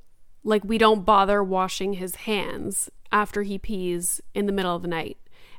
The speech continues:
And literally, I was like, "Oh my God,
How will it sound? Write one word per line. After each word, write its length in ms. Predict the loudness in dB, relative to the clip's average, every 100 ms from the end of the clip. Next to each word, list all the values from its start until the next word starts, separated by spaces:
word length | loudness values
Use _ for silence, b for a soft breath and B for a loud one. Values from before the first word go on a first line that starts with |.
| 4
And 160 | 6
literally, 720 | 6 4 2 2 4 4 4 4
I 180 | 4
was 200 | 6 4
like, 380 | 4 4 2 -6 _ -18 -16 -12 0
"Oh 140 | 4
my 160 | 4 4
God, 600 | 6 6 6 2 -8